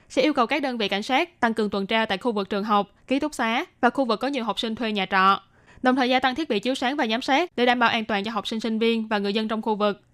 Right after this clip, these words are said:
Hy vọng sự ra đi của nữ sinh người Malaysia này sẽ là sự kiện an ninh trường học cuối cùng và cũng hy vọng vụ án này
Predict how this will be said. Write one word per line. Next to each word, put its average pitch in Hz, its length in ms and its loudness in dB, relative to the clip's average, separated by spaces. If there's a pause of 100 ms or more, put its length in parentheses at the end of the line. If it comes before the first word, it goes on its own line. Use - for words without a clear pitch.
(380)
Hy 262 120 6
vọng 208 160 6
sự 214 120 -4
ra 226 120 2
đi 220 140 2
của 220 120 -4
nữ 208 100 -2
sinh 233 180 -2
người 208 100 0
Malaysia 220 460 0
này 208 280 2 (100)
sẽ 269 140 2
là 285 100 4
sự 220 140 0
kiện 208 160 -2
an 226 160 0
ninh 214 140 0
trường 202 160 -2
học 196 160 -4
cuối 269 120 4
cùng 214 320 2 (320)
và 254 100 8
cũng 254 160 -2
hy 294 100 0
vọng 196 180 0
vụ 190 120 -2
án 233 180 -2
này 220 240 0